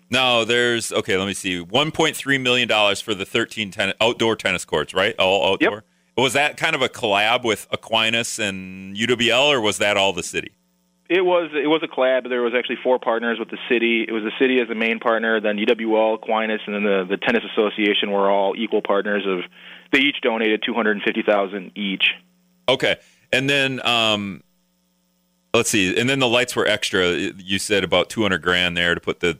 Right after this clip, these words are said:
Speaker 1: the lights on seven courts, and the lights kinda, some of those lights help light up the parking lot. When there are lights on the tennis court, A, can I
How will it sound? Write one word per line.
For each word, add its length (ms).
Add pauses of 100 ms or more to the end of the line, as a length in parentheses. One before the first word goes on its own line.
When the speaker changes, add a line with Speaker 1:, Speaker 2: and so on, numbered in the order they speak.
Speaker 1:
the 160 (100)
lights 300
on 220
seven 400
courts, 540 (260)
and 120
the 60
lights 260
kinda, 520
some 200
of 60
those 180
lights 280
help 280
light 220
up 100
the 80
parking 340
lot. 260 (200)
When 240
there 160
are 160
lights 320
on 100
the 80
tennis 340
court, 460
A, 380 (280)
can 140
I 180